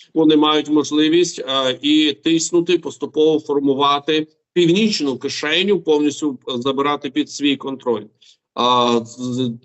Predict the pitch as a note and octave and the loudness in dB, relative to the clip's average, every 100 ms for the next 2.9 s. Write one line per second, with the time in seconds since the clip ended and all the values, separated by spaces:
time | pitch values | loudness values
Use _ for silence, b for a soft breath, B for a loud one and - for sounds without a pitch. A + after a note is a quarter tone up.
0 | _ D3 D3+ - - D3+ D3+ _ C#3+ B2+ | _ -2 -2 -2 -4 -4 -4 _ -10 -2
1 | E3 D#3+ D#3 - C#3+ C#3 C3 - B2+ C3+ | 0 0 -2 -2 0 2 0 -4 -4 0
2 | D#3+ C#3+ C#3+ D#3 - D3 D3 D3+ D3 | 0 0 -2 -4 -2 0 0 0 -2